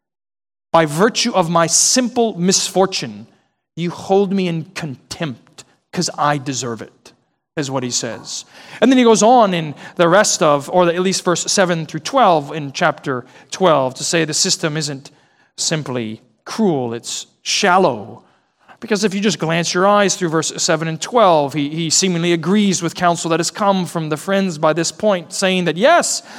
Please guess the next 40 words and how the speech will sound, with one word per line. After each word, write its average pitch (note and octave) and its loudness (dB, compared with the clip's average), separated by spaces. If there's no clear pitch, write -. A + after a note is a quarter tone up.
if - -18
you A#2+ -8
look B2 -8
at C3+ -10
the B2+ -4
birds D3 0
of B2+ -8
the C3 -2
air, C3+ 0
the B2 -8
fish - -2
of D3+ -6
the D3+ -4
sea, D#3+ -2
you C#3+ 0
look E3+ 0
at E3 -10
the D#3 -6
wisdom F3+ 2
tradition D#3+ 0
that F3 2
belongs F3 4
of D3 -2
old, E3+ 6
as D3+ -2
he D#3+ -4
says F3 2
in D#3 -4
verse D#3+ -2
nine, E3+ 2
"Who G3 2
among F#3 2
all G3+ 6
these G#3+ 0
does F3 0
not F#3 2
know G3 4
that F#3+ -2
the F#3+ -2
hand G#3 0